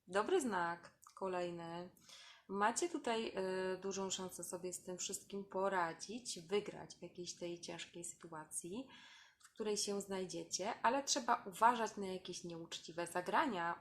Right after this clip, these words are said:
na osoby, które, e, są w stanie, e, dopuścić się do czegoś niefajnego w Waszym życiu, żeby osiągnąć jakiś, e, jakiś swój cel.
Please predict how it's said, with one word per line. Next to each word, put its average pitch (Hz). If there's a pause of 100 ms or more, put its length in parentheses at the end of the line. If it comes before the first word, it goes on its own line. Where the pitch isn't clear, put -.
na 185
osoby, 196
które, 180
e, 170
są 190
w -
stanie, 185 (120)
e, 165 (600)
dopuścić 240
się 220
do 202
czegoś 208
niefajnego 196
w 165
Waszym 185
życiu, 180
żeby 220
osiągnąć 311
jakiś, 226
e, 185
jakiś 208
swój 208
cel. 156